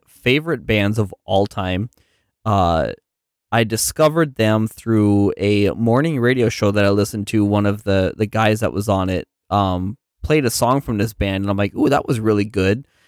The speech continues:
And so I bought their album and just kind of kept up with them ever since. Uh, the band is called Fits and the Tantrums.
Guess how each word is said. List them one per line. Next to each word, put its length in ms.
And 100
so 100
I 60
bought 280
their 120
album 640
and 100
just 200
kind 180
of 100
kept 220
up 140
with 100
them 140
ever 180
since. 500
Uh, 160
the 120
band 260
is 80
called 260
Fits 240
and 100
the 60
Tantrums. 760